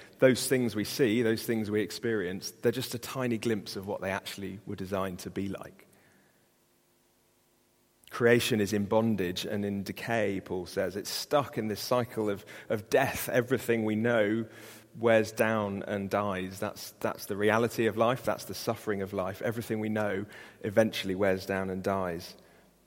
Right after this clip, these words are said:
Life is brought into being in this world through the pain of childbirth. It ends with the pain of death. Creation is not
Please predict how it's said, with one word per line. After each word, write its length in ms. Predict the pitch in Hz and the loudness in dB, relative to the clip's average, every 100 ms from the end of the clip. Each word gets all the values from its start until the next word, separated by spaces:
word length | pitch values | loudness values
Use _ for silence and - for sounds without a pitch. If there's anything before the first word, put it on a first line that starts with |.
| _ _ _ _ _ | _ _ _ _ _
Life 260 | 104 107 - | 2 2 2
is 120 | 107 | -6
brought 260 | - 107 - | -4 -2 -2
into 200 | 113 113 | -4 0
being 380 | 123 117 110 110 | 4 4 4 0
in 200 | 110 110 | 0 0
this 200 | 104 - | -2 0
world 320 | 104 104 107 | 2 2 0
through 200 | - 110 | -4 -6
the 80 | 101 | -6
pain 480 | - 110 107 101 | 0 2 2 0
of 180 | - 95 | -4 -8
childbirth. 640 | - 113 107 98 101 104 - | -4 -2 0 2 2 0 -2
It 180 | 107 - | -8 -2
ends 380 | 110 107 104 101 | 0 0 -2 -6
with 120 | 101 | -8
the 80 | 95 | -8
pain 300 | - 101 98 | -4 -2 -2
of 80 | 95 | 0
death. 280 | 107 90 | 0 0
Creation 600 | - 120 117 123 - 101 107 | -4 2 2 2 0 -4 -6
is 120 | - | -6
not 360 | 110 110 101 | -2 -2 -4